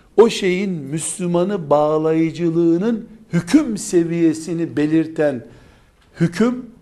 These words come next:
farz, vacip, sünnet, müstehap, mekruh, haram olması başka bir şeydir. Sakal konusunu bu şekilde örnek olarak anlamış olabiliriz. Burada Müslüman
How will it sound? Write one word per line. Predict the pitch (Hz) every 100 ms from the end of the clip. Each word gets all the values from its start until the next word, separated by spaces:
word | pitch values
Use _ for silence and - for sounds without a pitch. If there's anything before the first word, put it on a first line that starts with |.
| _ -
farz, | 156 156 139
vacip, | 131 156 165 160 151 139
sünnet, | - 165 165 160 160
müstehap, | 160 - 156 156 147
mekruh, | 151 160 165 175 123 - - -
haram | 147 170 180 170
olması | 151 151 143 247 240 -
başka | 131 - 110
bir |
şeydir. | - 90 - - - _ _ _ _ _ _ _ _ _ _ _ _ _ _ _ _ _ _ _ _ _ _ - _ _ _ _ _ -
Sakal | - 240 190 139
konusunu | 185 170 139 151 214 240 -
bu | 226
şekilde | 175 135 147 135 202 220 - - _ -
örnek | 185 190 190 185 175
olarak | 143 131 127 -
anlamış | 156 151 165 202 - -
olabiliriz. | - 151 139 127 110 87 - _ _ - - _ _ _ _ - 175
Burada | 240 240 226 190 - - - -
Müslüman | 170 170 214 180 190 220